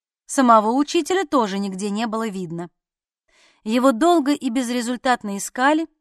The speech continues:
затем ждали на дороге, а когда совсем стемнело, решили возвратиться домой. Сообщать о пропаже учителя полиции никому из учеников, само собой, и в голову не пришло.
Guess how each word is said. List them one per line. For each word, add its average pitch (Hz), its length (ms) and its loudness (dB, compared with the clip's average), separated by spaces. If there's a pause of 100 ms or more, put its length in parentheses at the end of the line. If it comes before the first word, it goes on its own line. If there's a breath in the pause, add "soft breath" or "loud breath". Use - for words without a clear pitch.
(440 soft breath)
затем 311 440 6
ждали 285 420 6
на 220 140 0
дороге, 240 580 -2 (600)
а 220 100 2
когда 220 340 2
совсем 202 440 -4
стемнело, 269 640 0 (600)
решили 311 420 2
возвратиться 254 680 -2
домой. 156 480 -6 (680)
Сообщать 254 640 6
о 254 80 4
пропаже 240 540 4
учителя 233 540 -4
полиции 208 760 -4 (420)
никому 233 480 2
из 220 120 -4
учеников, 247 560 -4
само 226 280 -2
собой, 233 360 -2
и - 20 -2
в 185 100 -8
голову 254 360 0
не 262 120 -2
пришло. 165 440 -14